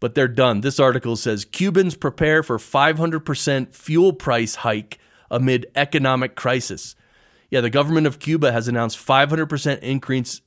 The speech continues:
increase in fuel prices beginning on February first. And look,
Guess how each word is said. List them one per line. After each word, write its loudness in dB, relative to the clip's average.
increase 0
in -4
fuel 0
prices -4
beginning -2
on 0
February -2
first. -2
And 0
look, 2